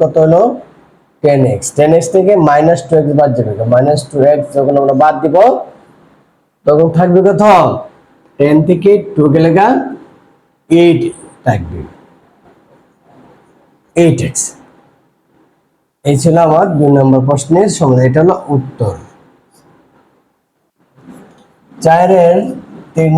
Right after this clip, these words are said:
নম্বর প্রশ্নটা হলো সেভেন এক্স প্লাস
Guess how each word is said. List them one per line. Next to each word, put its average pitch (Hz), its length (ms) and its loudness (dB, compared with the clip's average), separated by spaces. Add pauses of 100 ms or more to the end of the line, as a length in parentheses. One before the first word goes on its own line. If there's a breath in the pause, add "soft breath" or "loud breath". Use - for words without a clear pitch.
(100)
নম্বর 185 340 2
প্রশ্নটা 175 380 0
হলো 139 260 0 (3000)
সেভেন 175 420 2
এক্স 214 280 2
প্লাস 185 300 4